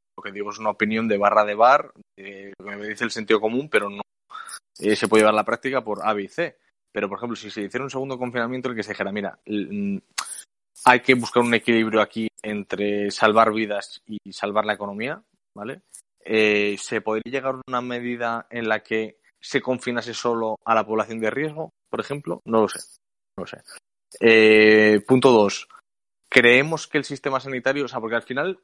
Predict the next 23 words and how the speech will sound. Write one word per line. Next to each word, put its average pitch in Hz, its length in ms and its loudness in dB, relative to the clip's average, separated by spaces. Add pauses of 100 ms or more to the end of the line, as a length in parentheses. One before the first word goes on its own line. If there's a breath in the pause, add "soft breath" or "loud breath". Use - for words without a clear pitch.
(220)
y 131 160 -12
yo 123 180 -4
creo 175 140 -4
que 170 60 0
esto, 175 440 -2
eh, 110 260 -4
lo 113 120 -2
hemos 139 140 -12
hablado 135 260 -2
muchísimas 113 540 -8
veces, 135 400 -6
o 110 120 0
por 110 120 -2
lo 113 60 -4
menos 165 160 -2
lo 151 80 6
hablamos 156 300 2
en 131 80 -10
los 113 100 -12
primeros 113 260 -18
capítulos, 98 420 -12
cuando 101 180 -14
hablábamos, 110 440 -2